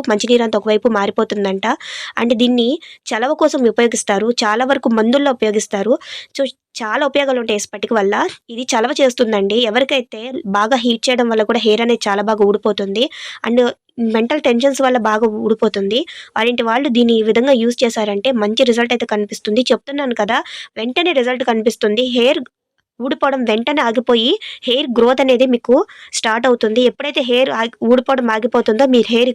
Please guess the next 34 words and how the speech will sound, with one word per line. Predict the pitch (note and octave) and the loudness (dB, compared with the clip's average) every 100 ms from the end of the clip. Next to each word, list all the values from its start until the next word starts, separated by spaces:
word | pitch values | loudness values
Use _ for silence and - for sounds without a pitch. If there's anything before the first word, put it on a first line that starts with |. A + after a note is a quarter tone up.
| A#3+ | 2
గ్రోత్ | A#3+ A#3+ | 2 2
అనేది | A3+ B3+ - | 0 -2 -2
స్టార్ట్ | G#3 G#3 | -2 -2
అయిపోయినట్టే. | A3+ A3 G#3 G3+ G#3+ | -2 0 0 -4 -2
అదొకటి | G#3 G#3 | -2 0
గుర్తుంచుకోండి | G#3 - A#3+ - G#3+ G3+ | 0 2 0 2 0 0
ఎప్పుడైనా | G3 G#3+ G#3 G3+ | -2 -4 -2 -2
కూడాను. | G3 G#3 F4+ A4 _ _ _ _ _ _ _ _ _ _ _ _ _ - | 0 2 2 0 _ _ _ _ _ _ _ _ _ _ _ _ _ -12
ఒక | A#3 B3+ | -4 -2
చిన్న | B3 C4+ | 0 -2
స్ఫటిక | B3 A#3 B3+ | -4 -2 0
ముక్క | B3 A#3+ | 0 0
తీసుకొని | A3+ A3+ A#3+ G#3 A3 G#4 - - - | 0 0 0 2 2 0 -4 -12 -4
దాన్ని | A#3 A3+ B3 F4 _ | -2 0 -2 -4 _
పేపర్లో | C4 A3+ A#3+ A#3+ | -14 -4 -2 0
పెట్టేసి | A3+ A3 A#3 B3+ | 0 0 -2 0
పౌడర్ | A3+ A3+ A3+ | 0 0 -2
చేసేయండి. | A3 G#3+ A#3+ G#3+ | 0 0 2 2
ఊరికే | A3+ B3+ A#3+ | 0 0 2
పౌడర్ | G#3 G#3+ | 0 2
అయిపోతుంది. | G#3+ G#3 G3 G3+ G#3 D#4 - - - A3 | 0 0 -2 -2 -2 -2 -4 -18 -6 -2
దాన్ని | A3 D4 F#4 - | 0 -2 -4 -4
ఎంత | A3 C4+ | -2 0
పడితే | C#4+ D4+ C4+ | 0 0 -2
అంత | A#3+ A#3+ | -2 0
కాదు, | A3 G3 | 0 2
నేను | G#3+ G#3 | 2 2
చెప్పే | G#3+ C4+ C4 | 0 2 2
విధంగా | C4+ C#4 A3+ | 4 2 2
యూజ్ | A3+ - | 2 2
చేయండి. | A3 G3+ A#3+ | 0 0 0
చూడండి, | A#3+ A#3+ C#4 D#4+ | 0 -2 0 2
నేను | A3+ A3 | 2 0
చాలా | G#3+ | -2